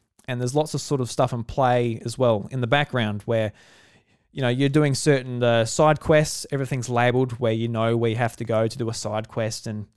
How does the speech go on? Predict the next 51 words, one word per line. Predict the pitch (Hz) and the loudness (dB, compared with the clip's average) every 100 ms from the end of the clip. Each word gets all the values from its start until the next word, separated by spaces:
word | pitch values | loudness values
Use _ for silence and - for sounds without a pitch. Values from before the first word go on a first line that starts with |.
| _ | _
there's | - | -6
sort | - 302 | -2 0
of | |
no | 160 180 | 4 4
getting | 175 175 156 | 6 4 4
lost | 131 156 - | 4 2 2
in | 127 | -4
this, | 107 113 - | -4 -8 -8
which | 143 139 | -6 -4
is | 139 | 0
something | 175 175 156 | 0 0 0
I | 135 | -2
felt, | 123 - 135 131 135 - - - - | -2 -2 -2 -2 -4 -12 -18 -16 -6
uh, | 123 120 117 113 _ _ - | -4 -2 -4 -6 _ _ -10
was | 127 113 - _ _ - | -8 -8 -12 _ _ -12
sort | 160 | -8
of | 147 123 - _ _ _ 143 | -6 -8 -16 _ _ _ _
really | 165 156 | -6 -2
holding | 143 143 131 | 2 2 2
me | 131 | -2
back | 113 120 123 110 - - _ _ - | -2 0 0 -4 -10 -20 _ _ -2
in | 151 | 2
the | |
original | 147 175 156 123 | 4 6 4 2
game, | 113 107 | 2 2
where | 110 | 2
I'm | 110 | 0
like, | 117 | 0
"I | |
just | 143 - | 0 0
don't | 143 | 0
know | |
where | 127 113 | 2 0
to | - | 2
go. | 143 117 | 4 4
I | |
don't | 107 123 | 4 2
know | 123 | 0
where | 117 | 0
this | 120 120 | 0 0
item | 117 117 113 | 0 0 0
is. | 127 135 | -2 0
I | |
don't | 117 120 | 0 -2
know | 123 117 | 0 0
where | 113 120 117 | 2 2 2
this | 113 113 - | 0 -4 -6
enemy | 123 135 135 | -6 -4 -2
is." | 139 143 | -2 0
And | 123 110 - _ _ _ _ _ _ | -2 -4 -8 _ _ _ _ _ _
sure, | - - 180 165 117 | -2 6 8 8 6